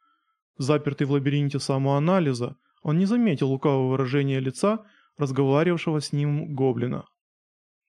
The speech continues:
Посреди ночи Энри внезапно проснулась. Несмотря на то, что ничего плохого, похоже, не происходило, Энри оставалась неподвижной, поводя вокруг глазами. Погруженную во тьму комнату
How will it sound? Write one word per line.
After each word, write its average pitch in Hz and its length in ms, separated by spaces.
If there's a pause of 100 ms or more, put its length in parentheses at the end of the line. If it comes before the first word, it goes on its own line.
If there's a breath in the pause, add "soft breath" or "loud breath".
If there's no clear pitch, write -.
(240)
Посреди 135 360
ночи 156 320
Энри 131 300
внезапно 131 460
проснулась. 139 640 (480)
Несмотря 143 380
на 143 120
то, 175 180
что - 180
ничего 135 360
плохого, 143 420
похоже, 139 360
не 135 120
происходило, 139 720 (680 soft breath)
Энри 131 300
оставалась 135 640
неподвижной, 135 720 (500)
поводя 131 360
вокруг 131 380
глазами. 127 580 (640)
Погруженную 143 640
во 143 100
тьму 147 200
комнату 147 580